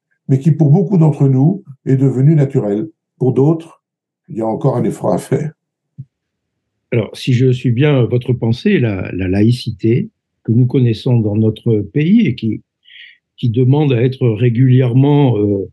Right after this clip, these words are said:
Speaker 2: redéfinie, semble-t-il, puisqu'elle subit quand même de nombreuses attaques, on le voit bien en ce moment, cette laïcité a permis de, de faire vivre ensemble la diversité que vous décriviez. Mais comment se fait-il que,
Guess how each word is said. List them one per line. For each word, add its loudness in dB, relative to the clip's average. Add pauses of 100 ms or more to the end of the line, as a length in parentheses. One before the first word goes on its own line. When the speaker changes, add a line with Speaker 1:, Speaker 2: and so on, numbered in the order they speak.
(240)
Speaker 2:
redéfinie, 2
semble-t-il, 0
puisqu'elle -4
subit -2
quand -4
même 2
de -2
nombreuses 0
attaques, -4
on -8
le -6
voit -6
bien -6
en -6
ce -18
moment, -2 (400)
cette -4
laïcité -2
a 0
permis 0
de, 0 (320)
de 0
faire -2
vivre 0
ensemble 0 (180)
la 0
diversité 0
que -6
vous -2
décriviez. -4 (560)
Mais 2 (180)
comment 2
se -8
fait-il -2
que, -2